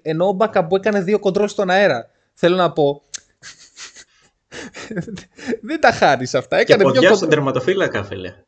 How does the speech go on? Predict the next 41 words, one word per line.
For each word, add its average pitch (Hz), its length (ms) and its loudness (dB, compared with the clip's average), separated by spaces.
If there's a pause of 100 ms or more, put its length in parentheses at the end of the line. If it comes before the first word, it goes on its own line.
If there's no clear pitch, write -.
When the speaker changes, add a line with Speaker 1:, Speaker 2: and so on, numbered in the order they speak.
(180)
Speaker 1:
Ναι, - 200 -12
γκολάρα. 143 640 0
Άμα 160 200 0
το 196 120 2
βάζω 190 240 0
μέσα, 156 220 0
θα 196 140 -4
λέγαμε 180 340 -2
τι 196 100 -8
κάνει 214 240 -2
ο 196 40 -2
άνθρωπος. - 520 -10
Speaker 2:
Ε, 180 200 0
ναι, 185 140 0
αλλά 123 180 2
τώρα 170 260 0
που 151 360 2
το 160 60 2
έβαλε 160 260 2
ο 135 80 2
Μπακαμπού, 123 420 0
κράζεται. 165 540 -4
Speaker 1:
Η 170 160 0
μπαλιά 170 300 2
του 190 80 -18
Φορτούνη 156 400 -4
ήταν 151 260 -4
πάρα 120 280 -4
πολύ 110 240 -14
ωραία. 117 180 -8
Γενικώς 147 480 -2
έχει 156 160 -8
κάνει 135 200 0
ένα 127 120 -2
καλό 123 340 0
παιχνίδι 117 400 -8
ο 117 40 -6
Φορτούνης 117 440 -8
μετά 110 180 -10
το 110 100 -12
εξήντα. 107 500 -10